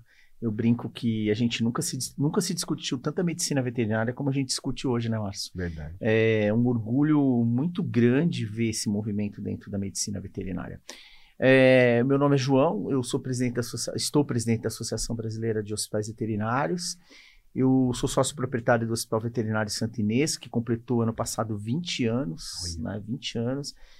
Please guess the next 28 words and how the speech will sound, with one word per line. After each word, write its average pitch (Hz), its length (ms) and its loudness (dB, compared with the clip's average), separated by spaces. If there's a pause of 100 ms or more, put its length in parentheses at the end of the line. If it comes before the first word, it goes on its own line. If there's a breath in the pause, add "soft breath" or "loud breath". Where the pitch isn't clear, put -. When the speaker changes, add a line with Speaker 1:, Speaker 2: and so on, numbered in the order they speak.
(340 soft breath)
Speaker 1:
E 143 500 4
eu, 190 300 10
eu 180 100 8
me 185 140 8
embrenhei 180 640 6
pelo 175 240 2
associativismo 156 1500 -2
tem 139 180 2
mais 135 240 0
ou 135 60 0
menos 131 320 2
alguns 123 380 0
anos, 120 260 2
uns 233 220 0
cinco 117 320 0
anos, 120 420 2
seis 110 220 -4
anos 110 240 -4
basicamente. 107 800 -4 (580 soft breath)
E 131 580 4
como 135 160 0
você 127 240 0
falou, 123 300 4
também 123 240 2
me 120 80 4
apaixonei. 117 720 0
Isso - 180 -2
entrou 117 840 0